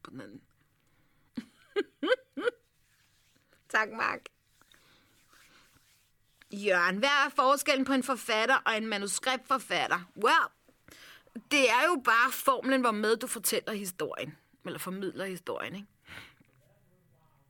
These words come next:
Når jeg skriver, for eksempel, øhm, jeg blev jo uddannet danser og uddannet skuespiller,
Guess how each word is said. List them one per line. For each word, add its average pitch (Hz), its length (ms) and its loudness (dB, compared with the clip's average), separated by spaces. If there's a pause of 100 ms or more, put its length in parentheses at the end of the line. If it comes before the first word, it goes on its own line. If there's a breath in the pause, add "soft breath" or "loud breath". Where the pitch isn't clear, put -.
(760)
Når 220 140 2
jeg 220 280 2
skriver, 262 420 2
for 240 140 -4
eksempel, 190 600 -4 (880 soft breath)
øhm, 185 680 -4 (1040)
jeg 226 280 2 (120)
blev 233 240 0
jo 214 140 0
uddannet 269 540 0
danser 202 540 -2
og 202 140 2
uddannet 196 400 -4
skuespiller, 170 680 -8